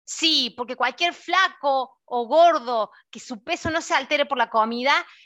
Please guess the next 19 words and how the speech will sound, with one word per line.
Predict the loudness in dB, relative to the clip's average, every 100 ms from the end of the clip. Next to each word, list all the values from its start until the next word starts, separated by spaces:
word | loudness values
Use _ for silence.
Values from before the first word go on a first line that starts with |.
| _ _ -4
debería | 0 2 4 4 2 -2 -2
saber | -4 0 0 0 -4
cómo | -6 -6
transitar | -4 -6 -6 -6 -6 -6
sus | -8 -6
emociones | -4 -2 -2 -2 -2 -2
usando | -6 -4 -2 0 0
otra | 0 -2 -4
cosa | -4 -8 -14
que | -4
comida, | 0 0 0 -4 -4 -8 -10
lo | -4 0
mismo | 0 0
que | 2 2 0 -6
usando | -6 -2 2 4
otra | 4 0
cosa | 0 -4 -4
que | -2
alcohol, | -2 0 0 0